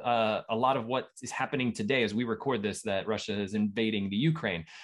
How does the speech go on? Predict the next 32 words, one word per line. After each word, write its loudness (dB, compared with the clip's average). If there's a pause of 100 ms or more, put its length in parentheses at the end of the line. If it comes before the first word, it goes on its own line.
(100)
There's 0
so 2
many 2
things 2
to 0
get 2
to, 0
but 0
I 2
think -2
what 2
we -2
wanna 0
start 2
with, -4
Jason, -2 (260)
is 0
just 0 (220)
your 0
history. 2
Wh-, -6
why 6
did 2
you, 2
uh, 6
decide 2
to 0
become 0
an 0
expert 0
on 0
China? -2